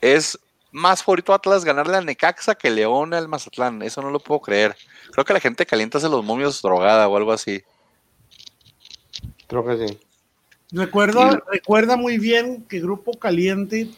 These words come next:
Speaker 3: es dueño como de, ¿qué? ¿Tres equipos?
Speaker 1: Sí, pues el, el, el, el, el Dorados, el Sa-, eh, bueno, era el Querétaro, pero después siempre no. Y el Cholos. Y luego aquí, bueno, ya se pusieron normalitos.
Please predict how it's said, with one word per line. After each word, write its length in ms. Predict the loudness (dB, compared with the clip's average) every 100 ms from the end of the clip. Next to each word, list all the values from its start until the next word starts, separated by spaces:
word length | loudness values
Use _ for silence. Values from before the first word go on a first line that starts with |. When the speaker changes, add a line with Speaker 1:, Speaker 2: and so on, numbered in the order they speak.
| _ _
Speaker 3:
es 180 | -6 -4
dueño 320 | -4 -4 -6
como 280 | -6 -4 -4
de, 140 | -6
¿qué? 160 | -8 -10
¿Tres 240 | -8 -8
equipos? 540 | -8 -10 -10 -12 -12 -20 _ _ _ -2
Speaker 1:
Sí, 180 | -2
pues 220 | -2 -2 2
el, 160 | 2
el, 220 | 2 2
el, 280 | 2 0 -2
el, 260 | -2 -2 -2
el 300 | 0 -2 0
Dorados, 760 | 2 4 6 6 4 0 -14 -6
el 580 | -2 -2 -2 -4 -6 -14
Sa-, 260 | -8 -6 -4
eh, 220 | -2 0
bueno, 300 | 0 2 2
era 160 | 2 2
el 100 | 0
Querétaro, 440 | 0 0 2 0
pero 140 | -2 -6
después 180 | -6 -6
siempre 280 | -4 -2 -2
no. 220 | -2 -4 -10 _ _ -20 _ _ -10
Y 180 | -4
el 100 | -4
Cholos. 480 | -2 -2 -2 -4 -10 _ _ _ _ _ _ _ -20 -20 _ _ _ _ _ _ _ _ _ _ _ _ _ _ _ _ 2
Y 80 | 6
luego 320 | 6 6 4
aquí, 500 | 0 -6 -6 -8 -6 0
bueno, 180 | 0 2
ya 120 | -2
se 80 | -4
pusieron 280 | -4 -2 -2
normalitos. 600 | -2 -4 -4 -6 -8